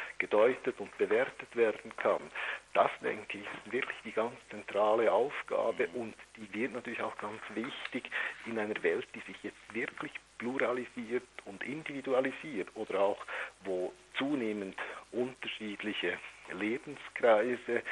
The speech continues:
Speaker 1: miteinander, inklusive natürlich unterschiedliche Religionen, unterschiedliche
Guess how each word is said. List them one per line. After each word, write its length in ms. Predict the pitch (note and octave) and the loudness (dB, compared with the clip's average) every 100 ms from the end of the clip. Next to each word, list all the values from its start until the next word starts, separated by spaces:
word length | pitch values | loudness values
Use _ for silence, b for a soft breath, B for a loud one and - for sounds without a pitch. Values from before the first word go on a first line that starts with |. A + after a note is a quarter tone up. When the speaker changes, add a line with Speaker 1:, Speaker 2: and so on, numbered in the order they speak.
| B B B | B B B
Speaker 1:
miteinander, 560 | G#2+ G2+ F#2 G2 G#2 G2+ | -4 -2 0 0 -2 -6
inklusive 760 | B2 C#3 - - - C3 B2 | -2 -2 -2 -6 -6 -8 -8
natürlich 380 | B2+ A#2 B2+ A#2+ - B B B B | -8 -6 -4 -4 -4 B B B B
unterschiedliche 960 | A2 A2+ - G#2+ - G#2 G#2+ G#2 G2+ G2 B B - - | -6 -6 -4 -6 -6 -6 -6 -2 -2 -2 B B -6 -4
Religionen, 680 | G2 G2 - G#2 B2 B2+ G#2+ | -4 -4 0 2 2 0 -2
unterschiedliche 920 | G2+ - - - G#2 - G2+ F#2+ F#2 | -4 -6 -8 -6 -6 -6 -4 -2 -2